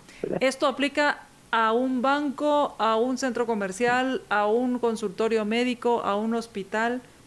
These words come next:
Speaker 2: y a una industria?
Speaker 1: Esto aplica a todos.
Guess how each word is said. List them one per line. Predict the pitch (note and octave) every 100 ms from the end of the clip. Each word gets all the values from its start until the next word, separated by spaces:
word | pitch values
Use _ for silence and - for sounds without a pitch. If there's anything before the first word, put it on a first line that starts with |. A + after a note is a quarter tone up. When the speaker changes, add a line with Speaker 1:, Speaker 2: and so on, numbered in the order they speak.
| -
Speaker 2:
y | G3+
a | G#3
una | A3+
industria? | A3 A#3 A3+ C#4+ F#4 - - - - - - - - - - - -
Speaker 1:
Esto | F#3+ G#3
aplica | A#3 A3+ A#3+ A#3+ B3 -
a | C3 -
todos. | A#3 G#3+ A#2